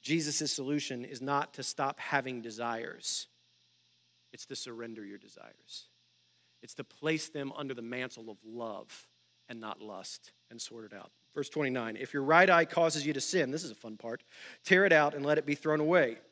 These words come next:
For it's better that you lose one of your members than cast the whole body and be thrown into hell. And if your right hand causes you to sin, then cut it off and throw it away, for it is better to lose one of your members than the whole body go to hell."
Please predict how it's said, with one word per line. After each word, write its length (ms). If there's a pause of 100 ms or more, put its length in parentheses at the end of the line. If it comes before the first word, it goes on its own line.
(280)
For 80
it's 140
better 380
that 180
you 100
lose 340
one 160
of 80
your 100
members 380
than 120
cast 320
the 80
whole 160
body 340
and 80
be 100
thrown 260
into 160
hell. 320 (260)
And 80
if 80
your 100
right 220
hand 220
causes 320
you 60
to 60
sin, 200
then 140
cut 180
it 60
off 180
and 80
throw 160
it 60
away, 180
for 120
it 40
is 80
better 260
to 60
lose 280
one 140
of 60
your 80
members 320
than 80
the 60
whole 120
body 240
go 160
to 80
hell." 240